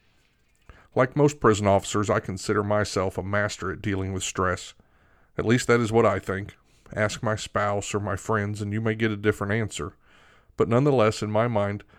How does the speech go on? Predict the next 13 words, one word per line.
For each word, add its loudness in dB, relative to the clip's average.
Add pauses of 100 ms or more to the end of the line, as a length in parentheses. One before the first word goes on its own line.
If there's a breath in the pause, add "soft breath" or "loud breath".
(240 soft breath)
I -2
think -4
I -2
can -4
deal 2
with -2
most 2
stress -4
that -2
life -4
throws 0
at -4
me. -14